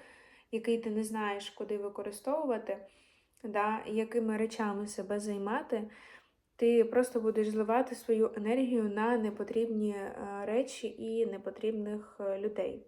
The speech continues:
Будеш фокус свій уваги і свою енергію, да, розпиляти на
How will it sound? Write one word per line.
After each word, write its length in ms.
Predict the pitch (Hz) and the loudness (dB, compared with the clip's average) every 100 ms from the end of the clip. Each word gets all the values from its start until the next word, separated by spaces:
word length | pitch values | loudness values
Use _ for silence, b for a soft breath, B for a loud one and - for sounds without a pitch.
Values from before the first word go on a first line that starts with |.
| _ | _
Будеш 520 | 233 226 226 - - _ | 2 2 0 -4 -16 _
фокус 460 | - 226 226 208 - | -2 -2 -2 -12 -12
свій 360 | - - 214 202 | -16 -10 -6 -4
уваги 400 | 196 285 294 247 | -2 0 2 0
і 60 | 220 | -2
свою 320 | - 214 208 | -6 -6 -4
енергію, 480 | 214 202 202 202 196 | -6 -6 -8 -6 -6
да, 200 | 190 220 - B B B B | -4 -6 -6 B B B B
розпиляти 720 | 226 214 - 208 247 269 233 | -2 -2 -4 -2 0 0 0
на 380 | 196 202 220 | 0 -4 -4